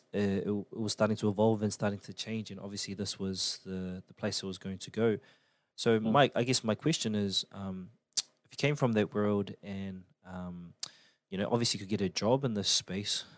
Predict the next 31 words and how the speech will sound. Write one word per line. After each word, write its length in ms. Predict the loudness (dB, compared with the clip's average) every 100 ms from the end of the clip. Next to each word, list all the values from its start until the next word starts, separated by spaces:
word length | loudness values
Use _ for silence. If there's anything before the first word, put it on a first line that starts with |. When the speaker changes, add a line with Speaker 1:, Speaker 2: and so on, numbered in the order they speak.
| _
Speaker 1:
why 140 | 2 4
did 140 | 2
you 80 | -4
choose 240 | -2 -4
to 60 | -2
kind 140 | -4
of 60 | -2
go 80 | 0
down 180 | -2 -2
the 180 | -4
business 360 | -2 -2 -2 -2
route 180 | -2 -2
or 120 | -6
entrepreneurship 480 | -8 -10 -8 -8 -10
route 160 | -10 -10
to 80 | -10
do 160 | -12
this? 240 | -12 -14 -20 _ _ _ _ _ _ _ _ _ _ _ _ _ _ _ _ _ _ _ _ _ _ _ 10
Speaker 2:
'Cause, 640 | 12 12 8 4 4 4 2 -2 -2 2
uh, 280 | 4 2 0 -6 -2
I 100 | 2
kind 220 | 8 8
of 60 | 8
felt 220 | 6 8
that 180 | 8 6
if 140 | 6
I, 380 | 8 8 6 -2 -16 _ -14
if 160 | -2 2
I 60 |
went 560 | 6 6 6 2 -16 -18 _ _ 0
to 720 | 4 6 6 4 2 0 -2